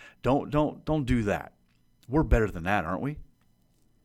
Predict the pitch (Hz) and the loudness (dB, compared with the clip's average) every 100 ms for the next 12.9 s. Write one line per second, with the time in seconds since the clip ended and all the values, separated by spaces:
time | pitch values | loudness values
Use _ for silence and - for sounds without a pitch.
0 | _ _ _ _ - - - 113 107 107 | _ _ _ _ -12 -2 4 4 4 0
1 | - 110 101 82 80 82 92 127 107 90 | 0 2 2 0 -4 -6 -2 -2 -2 -4
2 | - 92 85 80 - 104 120 101 92 87 | -4 -4 -4 -4 -2 0 0 -2 -2 -6
3 | - 95 92 85 80 76 76 - _ _ | -8 -6 -6 -6 -8 -12 -16 -20 _ _
4 | _ _ _ _ _ _ _ _ _ _ | _ _ _ _ _ _ _ _ _ _
5 | _ _ _ _ _ - 110 113 123 117 | _ _ _ _ _ -2 8 10 10 8
6 | 135 113 - 117 110 110 92 90 - 95 | 2 2 2 2 2 0 -2 -4 -6 -6
7 | 90 90 107 95 117 95 87 85 98 92 | -6 -6 -6 -2 -2 0 -4 -6 -8 -6
8 | 95 85 - - _ 98 87 - _ _ | -6 -6 -10 -20 _ -12 -12 -14 _ _
9 | _ _ _ _ _ - - _ _ 104 | _ _ _ _ _ -20 -20 _ _ -4
10 | 104 101 131 - 101 90 90 87 - _ | 0 2 2 2 0 0 -4 -6 -10 _
11 | _ _ _ _ _ _ _ _ _ 101 | _ _ _ _ _ _ _ _ _ -6
12 | 104 117 123 113 - - 87 80 76 | -2 4 6 6 2 -6 -6 -6 -10